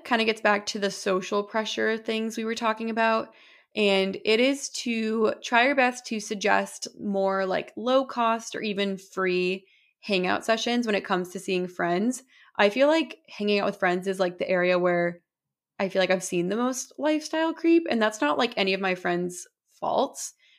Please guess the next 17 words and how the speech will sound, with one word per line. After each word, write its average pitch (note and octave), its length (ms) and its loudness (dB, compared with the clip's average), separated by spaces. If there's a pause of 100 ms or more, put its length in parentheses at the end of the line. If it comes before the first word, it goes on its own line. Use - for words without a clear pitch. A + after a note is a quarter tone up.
(120)
but G#3+ 100 4
I G#3 80 6
think G3+ 300 0
in G#3+ 160 0
general, F#3+ 380 2
like, F#3+ 200 -2
we're F#3+ 140 2
all F3+ 220 2
making F3+ 580 0
more F3+ 160 0
money F3+ 220 0
than F3+ 160 -2
we F3 120 2
did F3 160 0
in E3+ 80 -2
college, A#3+ 400 4
obviously, F#3 680 2